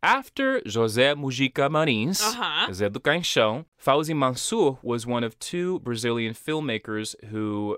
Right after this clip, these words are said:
Speaker 1: dabbled in the horror genre.
Speaker 2: Right.
Speaker 1: For that reason, the fourth festival Curta Fantástico, or Cine Fantasy, will release a session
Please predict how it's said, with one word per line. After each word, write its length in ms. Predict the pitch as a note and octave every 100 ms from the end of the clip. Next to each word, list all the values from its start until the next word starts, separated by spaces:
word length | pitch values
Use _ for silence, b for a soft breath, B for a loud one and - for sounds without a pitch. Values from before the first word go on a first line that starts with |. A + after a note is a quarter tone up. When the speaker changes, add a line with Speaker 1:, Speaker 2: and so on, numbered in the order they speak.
| -
Speaker 1:
dabbled 420 | G2 G#2+ G#2 G#2
in 140 | G2 F#2+
the 300 | F#2 F2+ E2
horror 480 | - - A2 G2+ F2+
genre. 540 | F2 F2 - C#2 G#1 -
Speaker 2:
Right. 300 | F3+ D3+ D3 - _
Speaker 1:
For 80 | E3
that 200 | G#3 C4
reason, 440 | A#2 A#2+ A#2+ A#2 B B B B -
the 100 | A2
fourth 560 | - F#3 A#3 B3 - _ _
festival 840 | - - E3 - D#3+ D3 D3 D#3 _
Curta 480 | F3+ G#3+ G#3+ - A3
Fantástico, 1120 | - C3+ A#2+ - D3+ F#3+ D#3+ - - A#2+ G#2+ A2 B -
or 260 | A#2 A2+ A2
Cine 520 | - - - F#3+ G3
Fantasy, 1000 | G3 - D3 D#3 - A2 - G2 F2 B2+ - B B B B B B -
will 440 | C3 C#3 C#3 C#3 -
release 760 | A#2+ A#2+ B2+ B2+ G3 A3 - - -
a 480 | B2 B2 B2 B2 -
session 560 | - - F#3+ - C3 B2